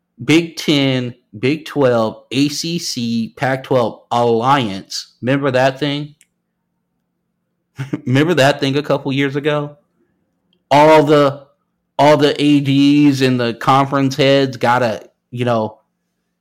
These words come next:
got together and had a little meeting and said, "We won't poach other universities from other conferences."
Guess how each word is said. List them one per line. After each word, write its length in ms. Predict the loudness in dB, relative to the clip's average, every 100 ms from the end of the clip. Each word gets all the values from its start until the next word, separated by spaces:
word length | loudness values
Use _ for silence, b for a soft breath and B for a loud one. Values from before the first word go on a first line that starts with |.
| _ _ _ _ _ _ _ _ _ _ _ _ _ 0
got 220 | 2 2
together 800 | -2 0 2 2 2 0 -6 -18 -14
and 100 | -4
had 220 | 0 2
a 20 |
little 320 | 2 2 0 0
meeting 720 | 0 2 2 2 0 -4 -16 _ _ _ _ _ _ -6
and 160 | -4
said, 140 | 0 0
"We 280 | 2 0 2
won't 460 | 2 4 2 -2
poach 360 | 0 0 0 -4 -6 -2
other 440 | 0 2 0 -2
universities 1000 | -2 0 0 0 -2 -4 -6 -8 -6 -6
from 220 | -8 -8 -2
other 240 | -2 -2
conferences." 800 | -2 -4 -4 -10 -18 -20 -20 -20